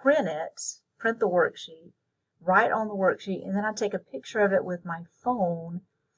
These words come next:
and I can upload it as a P D F. I use, um, Simple Scanner with, um, with an Android phone, but you can use Cam Scanner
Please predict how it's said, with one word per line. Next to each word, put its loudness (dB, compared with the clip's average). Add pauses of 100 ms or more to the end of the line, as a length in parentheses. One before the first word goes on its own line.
(300)
and 0
I 2
can -6
upload 4
it 2
as -8
a -8
P -4
D -6
F. -8
I 2
use, -2 (440)
um, -8 (440)
Simple 2
Scanner -6 (1040)
with, 2 (100)
um, -8 (960)
with 2
an -4
Android 2
phone, -8 (260)
but 2
you -6
can 2
use 2
Cam -6
Scanner -2